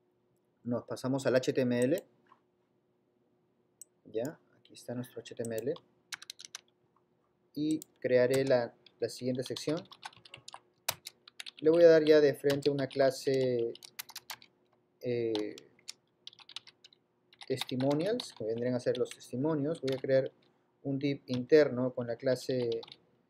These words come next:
testimonials content. Este es el div interno.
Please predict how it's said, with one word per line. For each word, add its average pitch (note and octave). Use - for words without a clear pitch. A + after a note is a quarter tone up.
testimonials A#2+
content. D3+
Este -
es -
el A#2+
div A#2
interno. B2